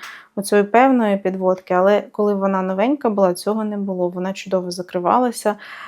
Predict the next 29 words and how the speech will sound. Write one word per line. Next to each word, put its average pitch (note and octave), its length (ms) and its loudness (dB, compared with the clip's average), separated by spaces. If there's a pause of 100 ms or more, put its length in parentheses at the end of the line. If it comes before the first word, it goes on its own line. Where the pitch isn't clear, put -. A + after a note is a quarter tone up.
(160)
Е, F#3+ 180 -2
напевно, F#3+ 500 0
вона F#3 200 -2
в F#3+ 40 -2
мене F#3 220 -2
десь, F3+ 400 -4 (500)
м, - 260 -8 (100)
із F#3+ 240 -6
березня G3 760 -4
чи F#3 220 -6
з F3+ 80 -10
квітня G#3+ 420 -4
в G3 40 -2
використанні. G3 840 -2
І G3+ 80 -4
тільки G3 540 0 (360)
ось - 500 -2 (560)
в G3+ 80 -2
грудні A3 520 2
я G3+ 100 2
помітила F#3+ 760 0 (240)
перший F#3+ 360 2
раз, F#3 280 0
що F#3+ 240 0
був F#3+ 260 0
знятий F#3 340 0
колпачок, F#3 640 -2
я F3+ 100 4
вділа. G#3+ 480 4